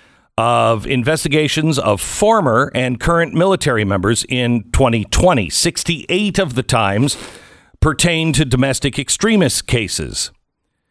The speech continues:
with the vast majority former military,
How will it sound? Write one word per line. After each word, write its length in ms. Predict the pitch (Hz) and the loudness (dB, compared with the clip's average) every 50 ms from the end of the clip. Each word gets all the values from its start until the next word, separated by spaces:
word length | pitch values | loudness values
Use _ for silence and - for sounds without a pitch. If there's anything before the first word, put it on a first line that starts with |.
| _ _ _ _ _ _ _ | _ _ _ _ _ _ _
with 200 | 110 123 131 101 | 2 2 2 2
the 160 | 117 123 120 | 0 -2 0
vast 380 | 98 113 156 185 220 214 - - | 0 0 0 0 0 -2 -2 0
majority 500 | 170 151 117 113 117 107 107 98 107 107 | 0 0 2 2 2 2 2 2 0 -2
former 720 | - - - - 196 208 233 240 233 214 170 127 98 - - | -2 -6 -2 2 4 4 6 6 4 2 2 0 -2 -4 -2
military, 760 | - 110 117 104 104 92 - - 98 82 78 85 113 139 147 - | 0 0 2 2 0 0 0 -2 -2 -2 0 -2 -2 -2 -4 -2